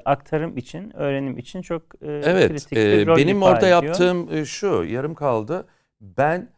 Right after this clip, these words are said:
Speaker 2: e, yaptığım, e, ölçek gözetmeksizin bir konuyu,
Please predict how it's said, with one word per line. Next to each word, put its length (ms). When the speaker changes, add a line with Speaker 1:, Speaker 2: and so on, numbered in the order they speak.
Speaker 2:
e, 80
yaptığım, 880
e, 140
ölçek 400
gözetmeksizin 1300
bir 220
konuyu, 600